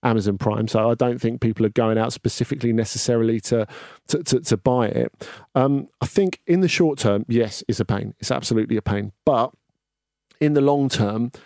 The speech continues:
maybe this is moving towards an era, maybe, <clears throat> where fans are gonna have more choice to be able to choose to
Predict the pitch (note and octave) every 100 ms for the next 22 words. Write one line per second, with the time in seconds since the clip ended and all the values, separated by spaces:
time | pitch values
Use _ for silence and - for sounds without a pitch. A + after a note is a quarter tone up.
0 | _ - A#2+ C#3 C#3 C#3 B2+ - A2 B2
1 | B2 A#2 A2+ A#2+ A2+ A2 A2 G#2+ G#2+ A2+
2 | C3+ - - _ C3+ C#3 C3 C3+ - C3+
3 | D#3 B2 A#2+ A#2+ B2+ _ _ _ _ -
4 | D3 C3 C#3 C3 C3+ C#3 C3 - C#3+ G2
5 | - _ _ _ _ _ _ - B2 C3
6 | B2+ B2+ B2 - - C3 A#2 - A#2+ A#2